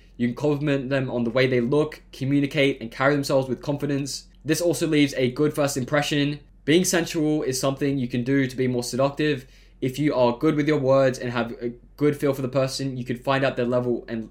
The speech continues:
you find out their level by leaving hints and seeing if they follow it into a sexual conversation. Mindful touch, so like I said, being mindful of people's personal boundaries is super important. I tend to stay away from any sort of touch altogether, but if you know them and what they like and feel comfortable around each other,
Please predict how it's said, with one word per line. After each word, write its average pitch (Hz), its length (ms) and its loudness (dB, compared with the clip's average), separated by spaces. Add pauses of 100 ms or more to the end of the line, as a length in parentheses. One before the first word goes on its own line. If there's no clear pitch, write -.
(120)
you 120 120 -6
find 147 220 2
out 151 80 2
their 143 80 0
level 135 220 2
by 123 140 2
leaving 120 260 0
hints 156 420 -2
and 113 160 -6
seeing 127 220 -2
if 120 80 -2
they 117 120 -2
follow 139 320 0
it 123 60 -2
into 117 180 -4
a 117 40 -4
sexual 123 300 -2
conversation. 127 640 -4 (260)
Mindful 170 300 2
touch, 156 280 2
so - 120 -4
like 139 180 0
I 147 40 -2
said, 135 300 2
being 131 180 0
mindful 147 420 0
of 123 60 -4
people's 127 340 -2
personal 156 380 4
boundaries 143 400 0
is - 160 -10
super 139 180 0
important. 139 480 0 (360)
I 127 80 0
tend 139 200 -2
to 143 80 -4
stay 139 240 2
away 127 240 2
from 123 220 -6
any 151 180 0
sort 156 180 0
of 135 80 -2
touch 131 220 -2
altogether, 139 720 2
but 139 80 2
if 143 100 2
you 160 80 -2
know 160 220 8
them 165 320 4
and 135 100 -2
what 127 160 4
they 131 100 4
like 139 400 4
and 123 140 -6
feel 123 120 0
comfortable 147 500 -4
around 131 220 0
each 127 140 -2
other, 143 360 4